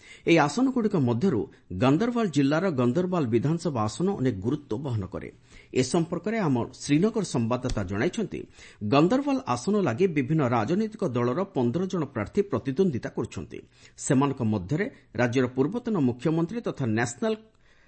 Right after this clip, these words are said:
କନଫରେନ୍ସର ଉପସଭାପତି ଉମର ଅବଦୁଲ୍ଲା, ପିଡିପିର ବସିର ଅହମ୍ମଦ ମୀର, ଆୱାନୀ ଇତେହାଦ ପାର୍ଟିର ମହମ୍ମଦ ଆସାକ ମୀର, ପୂର୍ବତନ ବିଧାୟକ ଇସଫାକ ଜବର ଅନ୍ୟତମ।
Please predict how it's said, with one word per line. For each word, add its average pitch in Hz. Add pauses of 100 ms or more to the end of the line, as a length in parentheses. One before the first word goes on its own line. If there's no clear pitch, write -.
(180)
କନଫରେନ୍ସର 175 (120)
ଉପସଭାପତି 147
ଉମର 117
ଅବଦୁଲ୍ଲା, 151 (560)
ପିଡିପିର 214
ବସିର 127
ଅହମ୍ମଦ 120
ମୀର, 143 (440)
ଆୱାନୀ 175
ଇତେହାଦ 156
ପାର୍ଟିର 127
ମହମ୍ମଦ 165 (100)
ଆସାକ 120
ମୀର, 123 (500)
ପୂର୍ବତନ 214
ବିଧାୟକ 143 (260)
ଇସଫାକ 170 (100)
ଜବର 127
ଅନ୍ୟତମ। 101